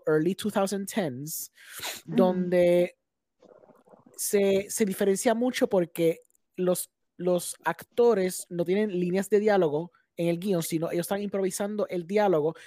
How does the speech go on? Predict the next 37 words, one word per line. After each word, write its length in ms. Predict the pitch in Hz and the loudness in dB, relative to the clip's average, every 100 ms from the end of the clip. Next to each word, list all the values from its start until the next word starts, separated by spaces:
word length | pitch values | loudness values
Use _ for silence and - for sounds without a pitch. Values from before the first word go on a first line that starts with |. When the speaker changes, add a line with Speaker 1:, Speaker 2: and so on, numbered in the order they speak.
| - | -10
Speaker 1:
de 200 | 160 190 | 2 2
acuerdo 600 | 170 214 233 214 185 185 | 4 4 4 2 0 -2
a 120 | 165 | -2
la 40 | |
narrativa 460 | 151 151 160 233 233 | -2 -2 -2 -2 -2
que 100 | 190 | -4
se 100 | 156 | -10
está 180 | - 147 | -8 -4
contando. 640 | 175 156 - 135 120 110 - - - - | -4 -4 -4 -6 -6 -14 -18 -20 -18 4
Por 140 | 180 | 6
eso 140 | 170 208 | 6 6
viene 240 | 240 233 | 6 6
el, 380 | 165 160 156 156 - | 4 4 4 0 2
el, 180 | 156 | 2
la 80 | 156 | 2
palabra 340 | 156 160 202 185 | 4 6 6 6
mumble, 400 | 165 165 143 127 | 4 4 2 -4
porque 220 | 147 156 | -4 0
a 60 | 151 | 0
veces 160 | 180 | 0
están 240 | - 240 233 | 0 0 2
como 200 | 214 185 | 4 4
que 140 | 170 | 2
mumbling 580 | 160 196 220 208 180 170 | 4 4 8 8 6 2
sus 200 | - - | -4 -4
palabras, 520 | 147 139 156 135 117 | 0 4 4 2 -2
como 160 | 131 127 | -8 -8
que 80 | |
las 120 | 139 131 | -8 -10
dicen 240 | 151 180 | -10 -4
medias 260 | 180 175 165 | 0 0 0
Speaker 2:
Ujú. 100 | 175 | 0
Speaker 1:
así, 340 | 175 170 165 | 2 2 2
bajitas, 420 | 156 151 160 - | 0 -4 -8 -10
qué 60 | 170 | -14
sé 140 | 240 | -12
yo. 140 | 170 | -12